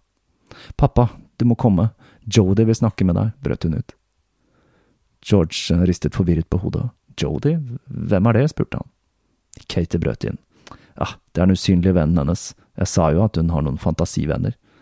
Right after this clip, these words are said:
Vi kan ikke se Jody.» Missy protesterte. «Jo da, mamma, jeg ser han hele tiden.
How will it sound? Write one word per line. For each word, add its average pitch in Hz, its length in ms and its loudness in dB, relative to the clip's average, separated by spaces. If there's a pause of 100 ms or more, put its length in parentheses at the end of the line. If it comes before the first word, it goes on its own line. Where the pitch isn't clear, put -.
(180)
Vi 104 240 0
kan 71 240 -2
ikke - 160 -6
se - 240 -2
Jody.» 80 380 -2 (580)
Missy 92 320 -2
protesterte. - 560 -6 (480)
«Jo 135 160 4
da, 185 120 2
mamma, 135 260 2 (180)
jeg - 220 -2
ser 95 180 2
han 95 80 2
hele 87 160 2
tiden. 92 320 0